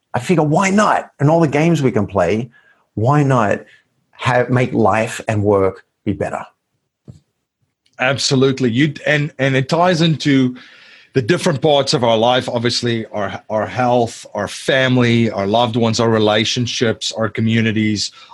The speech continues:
Speaker 2: our businesses, and what we do to generate and produce value on this planet, uh,
Speaker 1: Mm-hmm.
Speaker 2: for others. And it all ties into, you know, ele-, ele-, elements of, of, of a performance, right? The, the true elements of, of a, of a high performance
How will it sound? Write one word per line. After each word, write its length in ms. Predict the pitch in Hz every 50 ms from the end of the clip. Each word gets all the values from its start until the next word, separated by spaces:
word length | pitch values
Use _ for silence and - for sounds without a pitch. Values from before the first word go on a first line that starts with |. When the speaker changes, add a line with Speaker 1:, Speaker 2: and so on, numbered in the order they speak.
| _
Speaker 2:
our 140 | 101 107 113
businesses, 800 | 98 - 127 123 127 110 123 127 117 - - 135 127 120 - 110
and 140 | 104 107
what 180 | 107 113 110 -
we 140 | 107 107 95
do 240 | 90 107 110 110 110
to 100 | 110 107
generate 460 | 98 95 95 107 107 104 104 101 101
and 120 | 101 101
produce 300 | - 92 104 107 101 -
value 460 | - 80 92 92 95 101 101 107 104
on 80 | 98 95
this 160 | 92 87 -
planet, 440 | - _ 110 107 101 95 95 95 - - - - - - - - _ _ _
uh, 180 | 113 110 101 98
Speaker 1:
Mm-hmm. 100 | 98 95
Speaker 2:
for 260 | 90 123 113 - 117
others. 420 | 127 143 123 120 110 113 110 -
And 120 | - 104 110
it 80 | 113
all 300 | - 135 143 147 147 127
ties 400 | - 151 135 117 117 117 110 -
into, 520 | 117 110 107 - - 113 107 107 104 101 - - _ - _ _ _ _
you 80 | 113
know, 100 | 107 101 - -
ele-, 260 | 127 127 123 120 - - _
ele-, 200 | 117 123 139 - - _
elements 480 | - 147 151 135 127 120 110 104 - - -
of, 220 | 107 104 95 90 - _ _ _ -
of, 220 | 107 110 - - - - - _ _ _ _ _ - - -
of 140 | - 113 107
a 80 | 104 104
performance, 800 | 104 - 113 - - 160 165 170 139 92 71 60 - - -
right? 280 | - 92 95 101 - - - _ _
The, 120 | 123 104
the 200 | 87 - - 104
true 560 | 98 - - - - 151 147 143 135 127 127 - - - - _ _ _
elements 480 | 127 139 143 131 117 110 104 98 - - -
of, 240 | 110 107 104 98 95 101 - -
of 200 | 104 101 95 101
a, 300 | 98 95 95 90 90 - _
of 140 | - 104 101
a 100 | 107 101
high 240 | - 107 110 113 120
performance 920 | 120 - 117 - - - 139 135 135 120 107 98 95 98 95 - - -